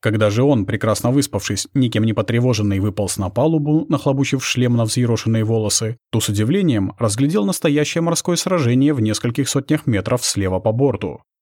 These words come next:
Сразу две карфагенских триеры нависали над одним суденышком, полным до боли знакомых рыжих панцирей, и вот-вот должны были разнести его в щепки.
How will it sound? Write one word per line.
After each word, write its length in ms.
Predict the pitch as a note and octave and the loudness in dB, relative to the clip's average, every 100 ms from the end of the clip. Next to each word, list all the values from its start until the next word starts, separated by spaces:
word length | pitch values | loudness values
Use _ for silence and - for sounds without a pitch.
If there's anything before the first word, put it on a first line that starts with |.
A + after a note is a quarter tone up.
| _ | _
Сразу 440 | - A2+ A2 A2+ B2 | -6 0 0 2 0
две 240 | C#3+ D3+ | 2 2
карфагенских 680 | G#2+ G#2 A2 A#2 G2+ G#2 G2 | 0 -2 0 0 -2 -4 -4
триеры 540 | G#2 G#2 F#3+ C3 F#2 - | -2 0 0 0 -4 -2
нависали 640 | D#3 D#3+ F#3 - G#2 G2+ | 0 2 0 2 2 2
над 180 | G#2 G#2+ | 0 0
одним 300 | C3 G#2+ G2 | 0 0 0
суденышком, 800 | - C#3 F#3+ C3 - G#2 F#2+ - | 0 0 2 0 0 -2 -2 -2
полным 520 | B2+ B2 A#2 A2+ G#2+ | 0 2 2 2 2
до 100 | A2+ | 0
боли 300 | C#3 D#3 A#2 | 2 2 2
знакомых 500 | G2+ G#2 G2 G2 G2 | 2 0 0 -2 -2
рыжих 360 | G#2+ G#2 F#2+ - | -2 -2 -4 -6
панцирей, 600 | - D3+ D#3+ D3+ C3+ C#3 - | 0 0 2 0 0 -2 -2
и 100 | F3+ | 0
вот-вот 460 | F3+ E3+ C3+ D#3 | 0 0 0 2
должны 380 | D3+ D3+ A#2 A#2 | 2 2 2 2
были 200 | A2 A2+ | 2 2
разнести 540 | A2+ A2+ C#3+ C#3+ - | 2 2 0 0 -2
его 240 | G2 F#2 G2 | -2 0 -2
в 80 | - | -2
щепки. 480 | - C3+ - F#2 | 0 0 -2 -10